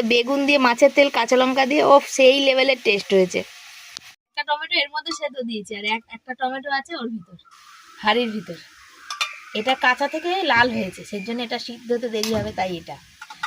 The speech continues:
আর ওইটা হচ্ছে লাল টমেটো, মানে পাকা টমেটো, দাদুর লাল টমেটো, ঠিক আছে? আর ডিম, দু পিস ডিম, ছেলে বলছিল সেদ্ধ করে দিতে, এই ভেজে দিতে, আমি ভাজতে পারলাম না,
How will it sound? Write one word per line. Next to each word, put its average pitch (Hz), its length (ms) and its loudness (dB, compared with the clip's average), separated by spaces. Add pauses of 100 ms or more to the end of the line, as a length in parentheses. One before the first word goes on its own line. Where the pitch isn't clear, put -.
(200)
আর 180 220 2
ওইটা 226 320 -2
হচ্ছে 294 260 0
লাল 233 280 2
টমেটো, 214 340 -2
মানে 214 160 -6
পাকা 226 280 0
টমেটো, 180 280 -6
দাদুর 190 320 -8
লাল 214 280 -2
টমেটো, 185 320 -8 (1600)
ঠিক 339 180 -6
আছে? - 140 -14 (380)
আর 202 140 -2
ডিম, 240 300 -4 (320)
দু 226 140 -6
পিস 254 240 -6
ডিম, 262 240 -4
ছেলে 233 280 -2
বলছিল 233 340 -6
সেদ্ধ 226 300 -6
করে 226 240 -6
দিতে, 233 260 -4 (340)
এই 208 200 0
ভেজে 220 340 0
দিতে, 226 240 -4
আমি 226 200 0
ভাজতে 196 380 -6
পারলাম 180 380 -4
না, 175 120 -8